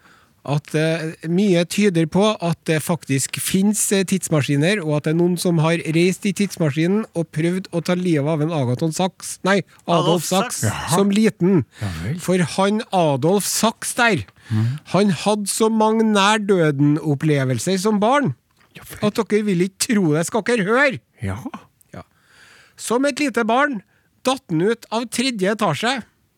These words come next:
Speaker 1: slo hodet sitt på en sten, og alle trodde han var død.
Speaker 3: Ja vel.
Speaker 1: Da han var tre år gammel, så stabba han seg bort til en bolle, og så sa han, "Mm, melk", og så drakk han innholdet i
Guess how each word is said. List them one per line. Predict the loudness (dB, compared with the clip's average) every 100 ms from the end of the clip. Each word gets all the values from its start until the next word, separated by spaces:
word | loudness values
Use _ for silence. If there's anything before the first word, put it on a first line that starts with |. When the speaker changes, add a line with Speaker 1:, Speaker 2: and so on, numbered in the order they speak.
| _ _ -18
Speaker 1:
slo | -10 -4 0
hodet | 0 0 0
sitt | -2 -6
på | -4 -2
en | -2
sten, | -2 -2 -2 -4 _ -6
og | -6 -4
alle | -4 -4 -2 -2
trodde | -4 -2
han | -2
var | -2 -2
død. | -4 -8 _ _ _ _ _
Speaker 3:
Ja | -20 -20 -16
vel. | -18 -20 -20 -20 -6
Speaker 1:
Da | -4
han | -2
var | -2
tre | -2 -2 2
år | 2 2
gammel, | 0 2 0 -2 -6 _ _ _ -20 _ _ _ _
så | -6 -2 -2 -4 -10
stabba | -10 -4 -4 0 0
han | 0
seg | -2 -2
bort | -2 -6 -4
til | -2
en | 0
bolle, | 0 0 0 0
og | -2
så | -4
sa | -2 -2
han, | -2
"Mm, | -2 0 2 0 -2 -2
melk", | -2 -2 -4 -8
og | -4
så | -4 0
drakk | -2 -2 -4
han | -2
innholdet | 0 0 0 0
i | 0